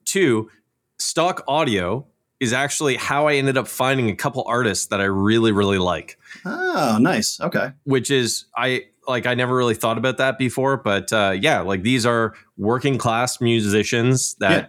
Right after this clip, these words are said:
Speaker 1: that
Speaker 2: exactly.
Speaker 1: make good content, and they use that as a way, uh, to kind of, um,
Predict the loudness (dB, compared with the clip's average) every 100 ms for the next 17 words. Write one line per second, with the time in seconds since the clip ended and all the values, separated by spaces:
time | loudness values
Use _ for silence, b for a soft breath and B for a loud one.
0 | _ -2 2 4 2 0 -8 -12 _ 2
1 | 2 2 0 0 0 0 -2 -2 0 2
2 | 4 4 4 4 2 2 0 0 2 4
3 | 2 0 B B B -2 2 2 0 -4
4 | -6 -2 0 2 0 -2 -6 -8 -4 -2
5 | 0 -2 -2 -4